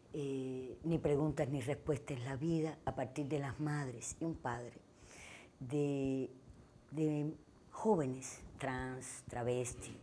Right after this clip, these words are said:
transgéneros, transformistas. Eh, soy papá de cualquier manera. El el, el ser y sentir, ser un padre biológico y un padre biográfico,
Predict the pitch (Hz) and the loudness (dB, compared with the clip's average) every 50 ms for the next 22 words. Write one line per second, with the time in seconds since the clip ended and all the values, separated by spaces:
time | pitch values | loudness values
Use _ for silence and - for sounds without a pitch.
0 | - - - - - 131 131 123 98 123 139 135 131 131 131 123 127 131 - - | -18 -20 -12 -6 -2 0 0 0 0 0 2 2 2 2 2 0 -2 -4 -8 -12
1 | - - - - - - - - - - - - - 170 160 131 - 143 131 127 | -16 -16 -18 -18 -18 -18 -18 -12 -12 -12 -10 -2 2 4 4 4 4 2 2 2
2 | 131 131 131 131 127 123 - - - 120 120 - - - - - - - - - | 4 2 2 0 0 -2 -4 -8 -10 -12 -12 -12 -12 -14 -14 -16 -18 -18 -18 -18
3 | - - - - - - - - - - - - 151 147 143 143 139 131 - - | -18 -20 -16 -16 -16 -16 -16 -20 -20 -18 -6 -2 -2 0 0 0 -2 -2 2 4
4 | - 185 175 165 - - 151 143 - 151 143 139 139 143 143 - 135 123 - - | 6 8 8 6 6 6 4 6 6 2 2 4 2 2 2 2 0 0 0 -2
5 | 139 127 139 135 127 131 131 127 127 131 131 127 120 - - - - - - - | -4 -4 -2 -4 -4 -2 -2 -2 -4 -4 -6 -8 -10 -14 -18 -20 -20 -18 -18 -18
6 | - - - - - 147 143 - - - - - - - 139 143 123 - - - | -20 -20 -8 -2 0 0 0 -2 -6 -14 -20 -2 2 2 2 2 2 -2 0 4
7 | - 160 151 - - - - 226 214 202 185 165 - - - 156 151 139 - - | 6 10 12 12 12 12 12 12 12 12 12 12 10 10 10 8 8 4 4 4
8 | 175 175 165 147 123 - - - - - - 165 160 147 156 135 - - 165 151 | 4 4 4 4 2 -4 -10 -18 -14 -6 0 0 2 2 2 0 2 4 6 6
9 | 156 156 147 139 135 139 139 147 151 135 143 143 - 151 135 135 147 147 135 120 | 8 6 4 4 2 2 2 2 2 2 0 -2 0 0 0 0 0 0 -2 -4
10 | - - 147 143 147 147 143 143 131 139 139 131 147 156 156 - - - - - | -2 0 2 4 4 4 4 2 2 2 2 4 6 6 4 4 2 -4 -4 -4
11 | - | -8